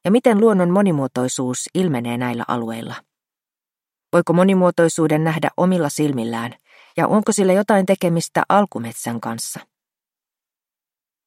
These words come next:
Puiden ylläpitämä elollisten kirjo kertoo metsästä suurena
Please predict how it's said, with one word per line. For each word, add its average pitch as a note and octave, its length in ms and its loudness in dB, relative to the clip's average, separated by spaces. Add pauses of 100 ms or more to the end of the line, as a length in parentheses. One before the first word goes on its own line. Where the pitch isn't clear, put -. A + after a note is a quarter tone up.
(500)
Puiden D3 360 2
ylläpitämä C#3+ 640 0
elollisten C#3 720 -2
kirjo C#3+ 360 -2
kertoo C#3 380 -2
metsästä C3+ 540 -4
suurena D#3+ 500 0